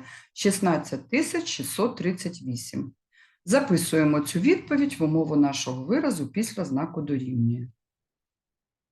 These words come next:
Друге завдання. Виконайте обчислення. Натисніть на паузу та виконайте завдання.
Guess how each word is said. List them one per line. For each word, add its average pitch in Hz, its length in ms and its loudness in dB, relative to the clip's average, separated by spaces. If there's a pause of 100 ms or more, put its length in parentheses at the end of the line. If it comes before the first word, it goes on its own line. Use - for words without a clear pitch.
(1600)
Друге 240 320 8
завдання. 190 800 4 (800)
Виконайте 311 720 6
обчислення. 135 1080 0 (1800)
Натисніть 190 580 2
на 220 80 4
паузу 320 420 4
та 165 140 -2
виконайте 185 520 -2
завдання. 135 640 -4